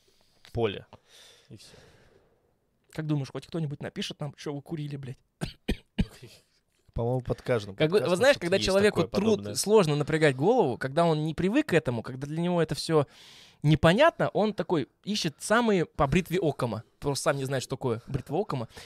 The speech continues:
Speaker 2: И он по ней определяет реальность. Он такой: «Бля, да накуренные, наверное».
Speaker 1: О!
Speaker 2: Проще
Speaker 1: Чем?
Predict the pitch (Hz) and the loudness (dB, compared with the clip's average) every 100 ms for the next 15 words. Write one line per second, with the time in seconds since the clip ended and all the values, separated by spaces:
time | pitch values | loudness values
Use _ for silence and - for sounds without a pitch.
0 | - 160 165 180 202 240 - 143 160 156 | -2 0 2 2 2 0 -2 -4 -2 0
1 | 180 180 147 156 123 110 151 - - 127 | 0 0 0 0 0 -2 -4 -2 -2 -4
2 | _ - _ _ _ - 156 170 185 294 | _ -20 _ _ _ -4 0 2 0 0
3 | 359 175 135 127 113 - - - 190 220 | -2 -2 -2 -4 -6 -8 -12 -2 4 4
4 | 185 - - - 294 - | 2 -8 -8 2 2 4